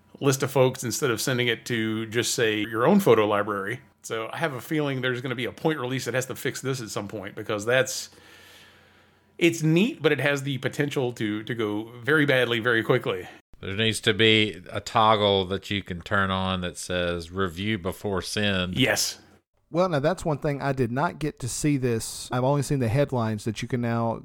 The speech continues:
Speaker 3: make it easier or maybe even automatically share photos with your family.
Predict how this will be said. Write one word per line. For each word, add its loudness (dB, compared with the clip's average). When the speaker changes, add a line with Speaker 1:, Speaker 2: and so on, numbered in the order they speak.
Speaker 3:
make 0
it 4
easier 2
or -2
maybe 0
even -2
automatically 0
share -2
photos 2
with -4
your -4
family. -2